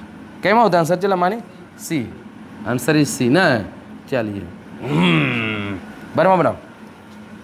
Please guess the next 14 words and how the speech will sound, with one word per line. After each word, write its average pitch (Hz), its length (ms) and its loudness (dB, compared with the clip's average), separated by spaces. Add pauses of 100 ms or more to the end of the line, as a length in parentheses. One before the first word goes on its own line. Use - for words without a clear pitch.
(520)
आ, 151 500 2 (840)
बीस 190 200 0
को 202 100 2
बंद 208 260 2
है 170 80 4
आज। 143 240 2 (1120)
आ, 156 400 2 (760)
बीस 202 300 -4
से 214 80 4
एक 208 60 0
रोज 156 240 4
बनाना 107 300 -4
है। 90 60 -10 (1500)
हो, 180 60 4